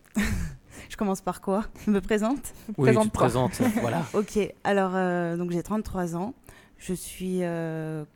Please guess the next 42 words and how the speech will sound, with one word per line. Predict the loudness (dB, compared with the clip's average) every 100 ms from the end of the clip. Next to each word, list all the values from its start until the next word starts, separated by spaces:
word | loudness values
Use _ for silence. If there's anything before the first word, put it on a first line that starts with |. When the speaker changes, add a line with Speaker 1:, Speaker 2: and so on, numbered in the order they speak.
| _
Speaker 1:
comédienne, | -2 0 0 0 0 0 -2 -4 -8
je | -8 -8 -10 -6
débute, | -2 0 -2 -4 -6 -10 -20 _ _ -8
euh, | -6 -6 -8
dans, | -4 -4 -4
dans | -6 -8
ce | -6 -2
milieu. | -2 0 0 -2 -6 -20 -20 -20 -20 -20 -20 _
Je | -6 -6
chante | 0 0 0
aussi, | -4 -4 -4 -4 -4
j'ai | -6
fait | -4 -2 -2 -4
deux | -4 -2
ans | -2
de | -2
formation | -4 -4 -4 -4
en | -4
comédie | -4 -4 -2
musicale | -4 -6 -6 -4 -6 -10 _ _ _ _ _ -14
que | -4 -2
je |
viens | 0 -2
de |
terminer. | -2 -2 -2 -4 -8 -14 -20 -20 -20 -20 -20 _ _ _ -4
Et, | 0 4
euh, | 4 4
là, | 4 2
je | 2
poursuis | -4 -6 -8 -6 -4 -2 -4 -6 -8
dans | -8 -6 -8
un | -6 -6 -8 -8 -10
spectacle | -8 -6 -6 -4 -4 -6
qui | -14
s'appelle | -8 -6 -2 -4 -6
Scène | -12 -4 -2 -2
d'humour | -2 0 0 -2
que | -4 -4
Nicolas | -4 -6 -4 -2 -4
connaît | -6 -8 -8
très | -8 -8
bien, | 0 2